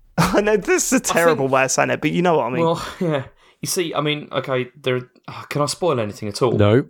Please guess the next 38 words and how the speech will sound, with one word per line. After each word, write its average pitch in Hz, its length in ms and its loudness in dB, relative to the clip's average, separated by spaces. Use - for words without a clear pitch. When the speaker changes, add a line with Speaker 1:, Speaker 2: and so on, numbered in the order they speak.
Speaker 2:
'Cause - 540 -2
Speaker 1:
<laughs> - 40 -20
Not 180 380 2
Speaker 2:
oh. 170 60 -2
Speaker 1:
really, 147 340 4
no. 139 260 4
Speaker 2:
Well, 175 260 -4
okay, 160 260 -6
the 156 120 -6
way 180 240 -4
that 156 140 -4
it 156 180 -6
deals 147 460 -4
with 127 380 -4
historical 135 680 -4
figures - 640 -6
in 127 180 -2
the 110 80 -4
<laughs> - 160 -14
game 127 280 -6
is, 147 400 -2
is 135 180 -2
really 120 260 -6
good. 104 280 -6
Like, 113 260 -6
they, 123 160 0
they 123 180 -4
do 139 200 -2
it 131 100 -4
in 120 80 -6
a 113 60 -6
very 120 440 -4
good 120 180 -4
way, 120 200 -2
which 117 300 -6
makes 127 340 -6
it, 117 300 -4
uh, 117 400 -12